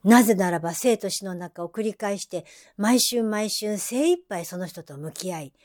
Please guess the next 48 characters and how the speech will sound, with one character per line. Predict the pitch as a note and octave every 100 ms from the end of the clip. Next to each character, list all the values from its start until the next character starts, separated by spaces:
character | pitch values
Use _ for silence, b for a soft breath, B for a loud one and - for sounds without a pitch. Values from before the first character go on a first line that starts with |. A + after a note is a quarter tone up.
| b b
そ | A#3
し | F#3+
て | G3
真 | F#3+ G#3+
心 | C4+ C4 F#3+ D#3
で | D#3
真 | - B3 B3
摯 | -
で | D#3
向 | D#3 E3+
き | A3+
合 | G#3+
っ |
て | -
い | D3+
た | G3
と | E3
す | - E3
る | A#3
な | A#3+
ら | F3+ C#3
ば、 | C3 - b b b
命 | C#4+ C#4+ C4 -
そ | A#3
の | B3+ E4+
も | E4+
の | E4+ D#4
で、 | A3+ G3 B B
そ | - A#3
し | -
て | - G#3 G3+ b
自 | F3+ G#3+
分 | A#3+ C4+
自 | A#3+
身 | B3+ A#3 F#3+
が | F3
百 | E3+ G#3 -
パ | D#4
ー | D#4+
セ | D#4+ D4
ン |
ト | G#3+
で | D3
い | D3
た | C#4
な | B3+ F#3
ら | C#3
ば、 | C#3+ D#3+